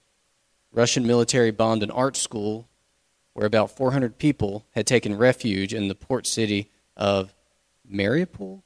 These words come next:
Did I pronounce it correctly? Local authorities said the school's building was destroyed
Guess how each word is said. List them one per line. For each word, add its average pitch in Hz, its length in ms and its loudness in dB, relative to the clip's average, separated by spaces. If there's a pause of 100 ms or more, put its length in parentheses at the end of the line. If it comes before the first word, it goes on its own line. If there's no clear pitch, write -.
(720)
Did - 80 -14
I - 20 -18
pronounce 120 340 -4
it - 100 -10
correctly? 131 440 0 (1400)
Local 156 300 8
authorities 135 560 4
said 117 240 4
the 107 80 -2
school's 120 360 0
building 120 360 2
was 104 120 0
destroyed 120 720 2